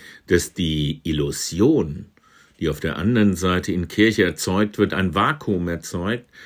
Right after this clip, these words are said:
weil diesen Menschen mit ihren Komplexen nichts erwidert wird, sondern sie letztlich die Schwachen, die Illusionierten,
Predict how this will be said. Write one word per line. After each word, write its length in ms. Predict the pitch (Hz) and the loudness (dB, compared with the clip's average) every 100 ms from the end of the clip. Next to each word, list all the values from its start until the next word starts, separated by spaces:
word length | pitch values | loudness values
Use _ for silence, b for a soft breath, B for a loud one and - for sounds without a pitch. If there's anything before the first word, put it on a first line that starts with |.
| B B | B B
weil 180 | 82 82 | -2 0
diesen 360 | 90 104 104 85 | 0 0 0 0
Menschen 760 | 82 107 120 - 127 110 101 - b - | 0 -2 -2 -4 0 0 0 -4 b -4
mit 220 | 110 - | -2 0
ihren 280 | 117 110 104 | -2 0 -2
Komplexen 840 | - 104 104 113 - - 82 71 - b b - | -2 -4 -2 -6 -6 -8 -6 -6 -8 b b -4
nichts 680 | 87 87 - - - - - - | -2 -2 -8 -12 -10 -12 -16 -12
erwidert 560 | - 82 123 107 - | -8 -4 -2 0 -2
wird, 360 | 80 78 76 - _ b b b | -2 -2 -2 -18 _ b b b
sondern 340 | - 95 101 98 | 4 6 6 6
sie 140 | 104 | 4
letztlich 1040 | 92 117 - - 143 151 147 - - - - _ _ _ b b b - | 6 4 2 -6 0 2 2 -4 -12 -14 -18 _ _ _ b b b -10
die 80 | 78 | -6
Schwachen, 640 | - 92 101 82 76 73 - _ _ _ _ - | -2 0 0 0 -2 -6 -10 _ _ _ _ -8
die 140 | 82 | -4
Illusionierten, 1080 | 110 82 - 85 78 95 208 - 76 69 | 0 0 2 0 2 2 2 2 -4 -4